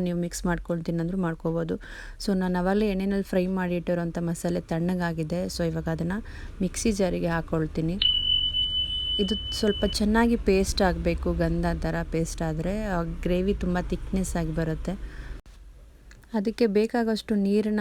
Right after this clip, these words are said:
ನೀವು ಬೇಕಾದರೆ ಆ್ಯಡ್ ಮಾಡ್ಕೊಳ್ಳಿ. ತುಂಬ ಥಿಕ್ನೆಸ್ ಆದರೆ ತಳ ಹಿಡಿದ್ಬಿಡುತ್ತೆ. ರುಚಿಗೆ ತಕ್ಕಷ್ಟು ಉಪ್ಪನ್ನ ಹಾಕ್ಕೊಂಡಿದ್ದೀನಿ.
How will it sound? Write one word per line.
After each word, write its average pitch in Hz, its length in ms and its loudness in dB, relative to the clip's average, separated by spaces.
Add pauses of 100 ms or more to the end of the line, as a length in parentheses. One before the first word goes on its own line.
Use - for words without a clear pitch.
ನೀವು 190 160 -2
ಬೇಕಾದರೆ 175 420 0
ಆ್ಯಡ್ 175 280 -2
ಮಾಡ್ಕೊಳ್ಳಿ. 180 580 0
ತುಂಬ 185 340 -2
ಥಿಕ್ನೆಸ್ 190 520 -4
ಆದರೆ 180 480 0
ತಳ 180 300 -2
ಹಿಡಿದ್ಬಿಡುತ್ತೆ. 170 840 -4 (1600)
ರುಚಿಗೆ 202 360 0
ತಕ್ಕಷ್ಟು 175 580 -2
ಉಪ್ಪನ್ನ 185 340 -2
ಹಾಕ್ಕೊಂಡಿದ್ದೀನಿ. 160 800 -2